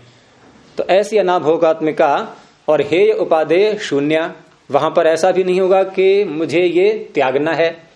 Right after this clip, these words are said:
क्योंकि यहां ये सुनकर के थोड़ा विचित्र लगता है कि जब वैराग्य की बात हो रही है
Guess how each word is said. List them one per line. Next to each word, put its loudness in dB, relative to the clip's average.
क्योंकि 0
यहां 2
ये 2
सुनकर 0
के 0
थोड़ा 0
विचित्र 0
लगता 0
है 0
कि -2
जब 0
वैराग्य 2
की -2
बात 0
हो 2
रही 2
है -2